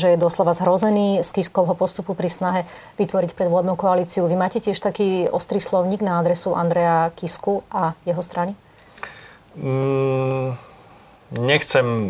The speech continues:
Speaker 2: momentálne prilievať, e, olej zbytočne do ohňa, takže, takže možno by som sa tejto otázke radšej vyhol, ale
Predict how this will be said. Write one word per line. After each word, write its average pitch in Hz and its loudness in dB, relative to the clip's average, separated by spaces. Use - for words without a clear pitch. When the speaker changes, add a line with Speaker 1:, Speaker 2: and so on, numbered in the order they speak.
Speaker 2:
momentálne 101 0
prilievať, 98 0
e, 98 -4
olej 92 -2
zbytočne 92 -4
do 92 -2
ohňa, 98 -2
takže, 90 -4
takže 92 -10
možno 95 -6
by 95 -10
som - -6
sa 92 -4
tejto 98 -2
otázke - -6
radšej 95 -2
vyhol, 131 4
ale 139 6